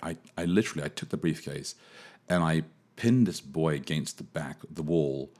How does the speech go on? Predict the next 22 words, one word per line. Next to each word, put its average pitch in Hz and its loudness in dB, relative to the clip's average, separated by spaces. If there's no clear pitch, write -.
with 85 0
my 76 2
briefcase, - -4
and 80 -2
I 73 -2
said, - -6
"Clean 95 6
it," - -8
right? 80 -8
And 90 2
this - -4
boy 120 0
started 98 -2
to 80 -8
lick 82 -2
the 107 -2
brie-, 90 0
his 78 -2
dirt 87 0
off 101 -2
the - -10
briefcase. 82 -2